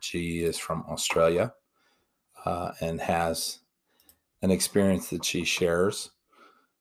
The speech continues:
uh, regarding, uh, regarding a, some fetal distress and, uh, an emergency hospital visit and,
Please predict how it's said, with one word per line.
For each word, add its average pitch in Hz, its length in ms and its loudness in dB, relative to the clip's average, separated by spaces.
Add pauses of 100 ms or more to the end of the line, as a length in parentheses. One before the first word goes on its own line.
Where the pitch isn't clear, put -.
(160)
uh, - 320 2
regarding, 98 640 6 (640)
uh, - 260 -4 (500)
regarding 98 760 2 (300)
a, 95 500 0
some 98 260 -2
fetal 104 320 4
distress 95 680 4
and, 85 500 -6
uh, 85 320 -4 (180)
an 85 320 -6
emergency 87 840 -4
hospital 90 520 -2
visit 85 420 -6
and, 87 300 -10